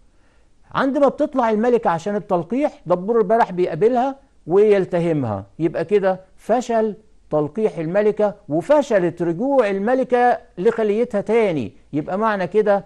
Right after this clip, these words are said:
الخلية بتاعتك لازم تشتغل فيها من جديد. وإذا دخل دبور البلح ده جوه الخلية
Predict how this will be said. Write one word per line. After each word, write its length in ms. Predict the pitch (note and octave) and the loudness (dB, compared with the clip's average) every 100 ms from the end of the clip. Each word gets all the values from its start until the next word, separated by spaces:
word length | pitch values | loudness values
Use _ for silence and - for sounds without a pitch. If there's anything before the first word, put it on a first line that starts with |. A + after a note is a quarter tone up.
| - E3+ | -8 -8
الخلية 520 | D3+ E3 F#3 A3 F3 | -6 -2 -2 0 -2
بتاعتك 600 | - G#3+ G3 F3+ F#3+ F#3 - _ | -2 0 0 0 -4 -6 -14 _
لازم 400 | D3+ A#3 F3+ E3 | -2 0 0 -4
تشتغل 500 | D#3 C#3+ - G3+ D#3+ | -6 -8 -4 -2 -2
فيها 240 | - F#3+ D3+ | -4 -4 -2
من 180 | C3+ | -4
جديد. 520 | B2 C3+ D#3 F#2 - - - _ _ - - _ - - _ E3 | -4 -2 -2 -4 -10 -20 -20 _ _ -20 -20 _ -20 -20 _ 0
وإذا 720 | A#3+ C4 A#3+ - G#3 F#3 F#3 | 4 6 4 4 2 4 4
دخل 560 | E3+ - A#3 F#3 C#3 A#2 | 4 2 2 0 0 0
دبور 400 | D3 B2+ G3 A#3+ | -2 -2 -2 0
البلح 400 | E3+ F#3+ A#3 D#3+ | 0 2 0 0
ده 160 | E3 G#3+ | -2 -2
جوه 300 | A#3+ A3 E3 | 0 0 -2
الخلية 580 | - D3 F#3 G3+ B3+ | 0 -2 0 0 -4